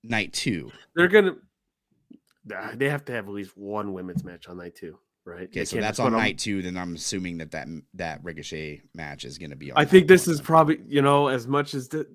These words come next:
Speaker 2: the W W E always does, like, you know, that soft blow to you in the gut, I think this is gonna be the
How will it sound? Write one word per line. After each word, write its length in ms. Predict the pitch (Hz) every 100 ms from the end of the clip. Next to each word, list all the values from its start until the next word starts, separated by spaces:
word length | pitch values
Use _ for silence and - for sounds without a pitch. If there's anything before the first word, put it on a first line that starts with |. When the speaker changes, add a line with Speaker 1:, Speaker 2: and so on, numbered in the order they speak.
| -
Speaker 2:
the 100 | 131
W 140 | 143 156
W 160 | 151
E 20 |
always 240 | 147 143 123
does, 240 | 139 127
like, 180 | 113 104 -
you 300 | 127 117 117
know, 160 | 104
that 180 | 98 95
soft 300 | - 143 110
blow 400 | 113 113 113 123
to 140 | 127 127
you 340 | 127 127 127 _ _ - _ -
in 80 | 110
the 80 |
gut, 260 | 104 117 127 _ -
I 40 | 113
think 180 | 143 131
this 160 | 127
is 100 | 131
gonna 160 | 127 127
be 100 | 127
the 340 | 113 110 104